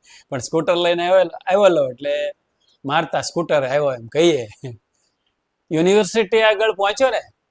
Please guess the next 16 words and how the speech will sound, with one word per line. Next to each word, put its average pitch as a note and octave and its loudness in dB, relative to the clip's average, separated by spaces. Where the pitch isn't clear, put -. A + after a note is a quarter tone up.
ચંપક, B2+ -10
ત્યારે E3+ 0
ચાર D#3 2
વાગી B2 -4
ગયા - -20
હતા. - -20
હવે F#3+ 8
ગાર્ડનની G3 -2
સાફ D#3+ 0
સફાઈ E3+ -4
કરતી D#3 -4
ઘેલી C3+ 2
અને C#3+ -4
એનો D3 -2
ઘરવાળો C3+ -2
ભીખો, C#3 -4